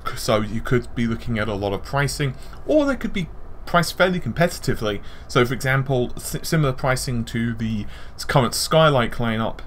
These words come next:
which would be absolutely fantastic, and it would mean that folks who are coming from an older processor, like... Um, let's say Haswell or anything below that,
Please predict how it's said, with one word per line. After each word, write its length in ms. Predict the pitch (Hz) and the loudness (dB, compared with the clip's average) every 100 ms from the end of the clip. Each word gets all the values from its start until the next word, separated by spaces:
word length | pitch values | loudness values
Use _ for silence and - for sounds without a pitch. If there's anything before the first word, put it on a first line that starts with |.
| - | -6
which 200 | 123 120 | -6 -2
would 120 | 123 | -2
be 140 | - - | -2 0
absolutely 360 | 135 - - - | 0 0 -6 -6
fantastic, 720 | 135 113 151 147 - 104 - - - - | -6 0 0 2 0 -2 -4 -10 -12 -2
and 100 | 127 | 0
it 60 | 131 | 2
would 160 | 120 | 2
mean 360 | 135 131 123 120 | 2 2 2 2
that 240 | 135 - - - - - | 2 0 -4 -8 -8 -10
folks 640 | - - 156 147 - - - - - - - - - - - - - - | 2 8 8 6 0 -4 -6 -14 -14 -14 -14 -12 -12 -12 -12 -12 -12 -2
who 260 | 147 143 135 | 4 4 6
are 160 | 123 | 2
coming 300 | 123 156 139 | 2 2 2
from 180 | 123 131 | 0 -2
an 60 | - | 4
older 300 | 151 175 151 | 4 6 4
processor, 800 | - 127 104 - 110 - 104 131 - - - | 4 4 2 0 2 4 4 2 -2 -6 -2
like... 480 | 117 110 - - | 0 0 -2 -4
Um, 460 | 113 110 107 107 - - - - - - | -2 0 -2 -2 -6 -8 -10 -10 -10 -6
let's 160 | 120 120 | -4 -2
say 100 | 113 | -4
Haswell 800 | - 135 117 113 95 104 - - | 0 2 2 0 0 -2 -6 -6
or 300 | 113 104 104 | -4 -2 -2
anything 300 | 113 107 113 | -2 -4 -6
below 360 | - 107 117 117 | -4 -2 0 0
that, 260 | 92 92 | 0 -2